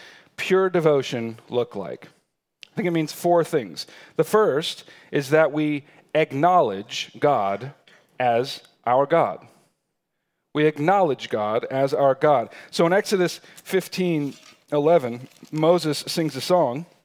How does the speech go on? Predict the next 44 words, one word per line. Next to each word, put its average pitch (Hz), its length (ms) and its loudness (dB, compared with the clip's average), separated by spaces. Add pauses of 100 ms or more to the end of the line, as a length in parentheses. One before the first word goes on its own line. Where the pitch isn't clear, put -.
(840)
to 220 220 -6
God 131 320 0
after 156 300 0
he 160 140 0
is, 147 120 -8 (260)
after 147 480 2
the 139 160 -2
Lord 147 220 2
has 135 100 -2
brought 151 300 4
them 143 180 -2 (280)
out 180 320 4
of 165 120 2
the 160 80 0
Red 160 240 4
Sea, 147 440 -4 (440)
killed 185 300 2
all 170 220 6
their 151 200 2
enemies, 147 440 -2 (180)
and 139 420 0 (180)
brought 156 200 6
them 170 100 -2
into 156 140 -2
safety. 139 340 0
He 160 140 -2
sings 190 240 -2
this 175 160 -2
song. 165 240 2
He 151 140 -4
says, 160 240 -2 (340)
"Who 226 240 0
is 185 160 2
like 190 320 2
you, 175 400 -2
O 180 180 4
Lord, 185 400 2
among 160 340 2
the 160 100 2
gods? 151 420 2 (160)
Who 226 240 2
is 175 140 2
like 190 280 4
you, 160 440 -2